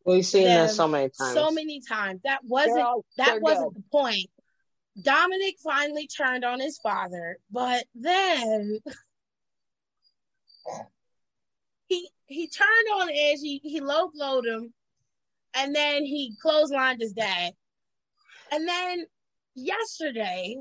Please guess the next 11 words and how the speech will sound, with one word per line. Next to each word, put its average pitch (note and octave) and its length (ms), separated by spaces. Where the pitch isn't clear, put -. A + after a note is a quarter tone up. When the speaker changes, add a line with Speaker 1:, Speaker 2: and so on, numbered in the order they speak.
Speaker 2:
we F#4+ 220
find F#4+ 300
out F#4+ 200
the F4 120
reason F#4 300
why G#4 340
is D#4+ 100
because D#4+ 600
Ripples D4 340
the F#4 80
Clown F4+ 600